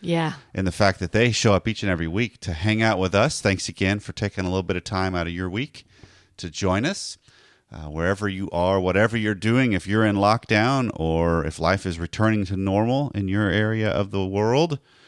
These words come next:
Speaker 2: um, or trying to. Uh, we're so glad
Speaker 1: Mm-hmm.
Speaker 2: that you take some time out. And if you've got something going on that you want us to address,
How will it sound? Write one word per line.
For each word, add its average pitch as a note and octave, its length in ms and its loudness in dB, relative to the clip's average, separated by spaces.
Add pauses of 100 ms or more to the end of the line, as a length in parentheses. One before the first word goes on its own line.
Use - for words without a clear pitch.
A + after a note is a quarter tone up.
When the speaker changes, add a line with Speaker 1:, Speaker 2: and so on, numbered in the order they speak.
(380)
Speaker 2:
um, D2+ 340 -10
or C#2+ 140 -10
trying G2 520 0
to. A#2+ 400 -2 (320)
Uh, - 40 -16 (220)
we're F2+ 80 -14
so D3 220 2
glad C#3+ 180 6
Speaker 1:
Mm-hmm. A#2 60 2
Speaker 2:
that - 100 -12
you - 40 -10
take A#2+ 160 0
some G#2+ 140 -6
time A2 280 0
out. G#2 140 4
And F2 80 0
if F2+ 120 -6
you've A2+ 120 -2
got A2+ 180 4
something G#2 340 -2
going G2 260 -2
on F#2+ 160 0
that - 200 -6
you G2 80 -4
want F#2 220 0
us F2 160 -2
to D#2+ 220 -4
address, G2 580 0